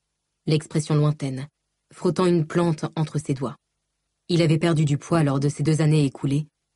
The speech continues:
depuis que ses créanciers l'avaient entraîné hors de la maison. Même si, avec ses yeux enfoncés et ses cicatrices au poignet, il ne ressemblait toujours guère à son jumeau. Shallan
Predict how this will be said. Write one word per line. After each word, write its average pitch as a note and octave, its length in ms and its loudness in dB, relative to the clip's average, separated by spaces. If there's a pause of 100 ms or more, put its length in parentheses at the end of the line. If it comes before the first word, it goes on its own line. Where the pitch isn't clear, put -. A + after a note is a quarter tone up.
(120)
depuis E3 240 0
que E3 120 0
ses D#3 120 -6
créanciers D#3+ 520 0
l'avaient D3 180 2
entraîné D#3 480 2
hors C#3 160 -2
de D3+ 80 2
la C#3+ 100 2
maison. C3+ 300 -4 (720)
Même D3+ 220 2
si, F3+ 260 -10 (580)
avec D#3 240 0
ses D3+ 220 0
yeux F3 80 4
enfoncés E3 720 -2
et D#3 40 -2
ses D3+ 140 -4
cicatrices D#3+ 520 -2
au D3 40 -4
poignet, D3 400 -2 (440)
il F3+ 120 2
ne F#3+ 80 4
ressemblait F3 420 0
toujours E3+ 300 0
guère D#3+ 260 2
à C#3+ 60 0
son - 160 -6
jumeau. C3 320 -8 (1080)
Shallan G3 460 2